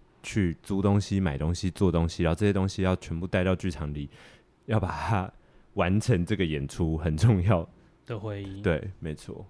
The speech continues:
Speaker 1: 所以，所以它有时候制作会议开的次数不会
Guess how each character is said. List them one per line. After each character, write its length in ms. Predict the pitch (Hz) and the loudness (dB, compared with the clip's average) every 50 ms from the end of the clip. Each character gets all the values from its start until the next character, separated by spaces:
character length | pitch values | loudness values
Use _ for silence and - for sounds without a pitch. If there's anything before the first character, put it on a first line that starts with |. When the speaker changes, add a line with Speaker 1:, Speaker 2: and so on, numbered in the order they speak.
| - - _ _ | -20 -20 _ _
Speaker 1:
所 180 | _ - 98 98 | _ -10 -8 -8
以， 140 | 98 104 - | -8 -8 -10
所 200 | - - 113 110 | -8 -6 -4 -2
以 240 | 117 110 98 90 - - | 0 0 -2 -2 -4 -6
它 340 | - 101 123 123 123 127 - - - - - - _ _ | -4 -2 0 0 0 0 -2 -6 -12 -20 -20 -20 _ _
有 160 | - 104 101 | 4 6 6
时 80 | 90 110 | 8 8
候 200 | 117 120 143 143 | 10 10 10 8
制 220 | 139 - 131 123 | 6 4 0 0
作 180 | 113 123 120 117 | 4 6 6 8
会 200 | 120 117 107 101 | 8 8 8 8
议 140 | 107 104 95 | 8 6 4
开 280 | - - 92 95 92 | 2 2 4 4 4
的 120 | 87 90 82 | 4 4 0
次 240 | - - - 92 82 | 0 0 0 0 0
数 220 | - 95 90 82 | 2 0 0 0
不 260 | 71 - 80 78 78 | 0 -2 -4 -4 0
会 340 | 78 95 90 82 80 78 73 | 2 2 2 4 2 0 -2